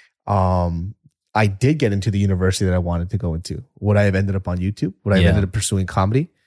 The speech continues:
Speaker 2: Yeah.
Speaker 1: Right. And because one of the biggest, like, trajectory shifts in my life was when I didn't get into the college I wanted to, and I had to go somewhere else.
Speaker 2: Yeah.
Speaker 1: And it molded this, this, this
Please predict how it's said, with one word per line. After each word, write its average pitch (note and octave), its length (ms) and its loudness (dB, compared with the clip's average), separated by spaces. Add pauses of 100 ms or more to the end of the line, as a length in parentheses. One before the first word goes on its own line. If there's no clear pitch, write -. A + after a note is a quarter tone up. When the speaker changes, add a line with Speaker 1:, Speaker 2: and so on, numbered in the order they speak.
Speaker 2:
Yeah. - 300 -8
Speaker 1:
Right. G#2+ 300 2
And F#2+ 480 -6
because G#2+ 440 0
one A#2+ 140 2
of B2+ 60 2
the A#2 80 2
biggest, A2+ 380 0 (260)
like, G2+ 140 -2
trajectory A2 440 0
shifts G2+ 240 -2
in G2+ 60 0
my F#2+ 100 2
life B2+ 260 0
was F#2+ 120 -2
when F#2 160 -2
I F#2 60 0
didn't C3 240 -2
get G#2+ 80 -4
into F#2+ 140 -6
the F2+ 80 -8
college F2+ 240 -6
I F2+ 60 -2
wanted F2 280 -4
to, G2 120 -4
and F2+ 100 -2
I F#2 40 2
had G2+ 80 2
to F#2 40 -2
go F#2+ 140 -2
somewhere F#2 320 -2
else. - 300 -6
Speaker 2:
Yeah. F2+ 260 4 (160)
Speaker 1:
And G2+ 100 2
it F#2 120 2 (100)
molded A2 680 2
this, G2 320 0 (540)
this, A2 220 0
this A2+ 360 -2